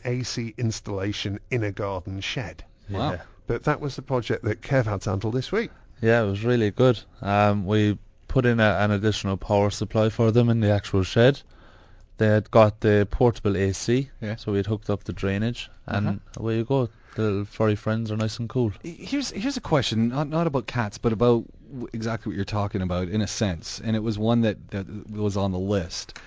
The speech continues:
Speaker 2: How, in, in a typical villa, you got a lot of people running a lot of, uh, plug adapters and extension cords and o-,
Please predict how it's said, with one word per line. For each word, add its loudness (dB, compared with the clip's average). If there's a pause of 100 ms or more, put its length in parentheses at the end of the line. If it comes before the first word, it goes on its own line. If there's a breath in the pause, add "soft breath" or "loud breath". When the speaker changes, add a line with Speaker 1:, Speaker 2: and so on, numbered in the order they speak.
(580 loud breath)
Speaker 2:
How, 2
in, -8
in 0
a 2
typical 2
villa, 2 (280)
you 0
got 2
a 0
lot 2
of -2
people 2
running 4
a 4
lot 4
of, 0 (460 loud breath)
uh, -10
plug 2
adapters 4
and 0
extension 0
cords 4
and 0 (140)
o-, -16